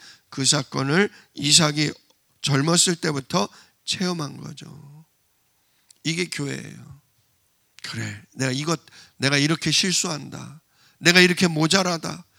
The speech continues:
그래, 내가 이렇게 능력이 없다. 이것 때문에 내가 망해야 하고, 이 부족함 때문에 내가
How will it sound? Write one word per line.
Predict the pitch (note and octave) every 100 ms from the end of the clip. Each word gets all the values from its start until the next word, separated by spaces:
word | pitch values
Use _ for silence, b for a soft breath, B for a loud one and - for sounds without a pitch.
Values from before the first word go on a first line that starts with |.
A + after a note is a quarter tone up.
| b b b
그래, | F#3+ G3+
내가 | F3+ F#3+
이렇게 | G#3 G3+
능력이 | F3+ F#3 G3 G#3+ G3+
없다. | G3 D3+ E3+ D3 - b b b
이것 | E3 G#3+
때문에 | A3 G3+ G3
내가 | F#3+ F#3
망해야 | E3 F3 G3 G#3+ F#3+
하고, | D#3+ D#3+ E3+ F#3 b b b b
이 | F3+
부족함 | G#3+ - F#3+ A3 G#3 G3
때문에 | G3+ F3+
내가 | D#3+ D#3 G#3 A#3